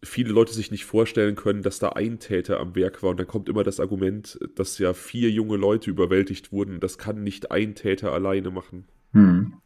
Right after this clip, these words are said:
Speaker 1: Und da ist mir klar geworden, dass viele Menschen einfach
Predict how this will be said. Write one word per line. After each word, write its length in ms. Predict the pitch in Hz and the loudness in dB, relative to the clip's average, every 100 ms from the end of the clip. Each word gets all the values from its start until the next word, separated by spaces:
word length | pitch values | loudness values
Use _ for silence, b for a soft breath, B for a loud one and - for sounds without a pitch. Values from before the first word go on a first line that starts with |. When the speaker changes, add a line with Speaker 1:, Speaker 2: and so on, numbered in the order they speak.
| - | -14
Speaker 1:
Und 160 | 104 92 | -10 -4
da 40 | |
ist 180 | 85 - | -6 -4
mir 100 | 104 | -6
klar 300 | - 98 104 | -4 -4 -2
geworden, 480 | 101 98 98 98 98 b b b b b b b b - | -2 -2 -2 -4 -12 b b b b b b b b -2
dass 220 | 98 - | -2 -2
viele 260 | - 127 117 | -2 2 4
Menschen 340 | 107 123 - | 2 0 -2
einfach 580 | 67 107 - 101 - | -2 -2 -2 -4 -4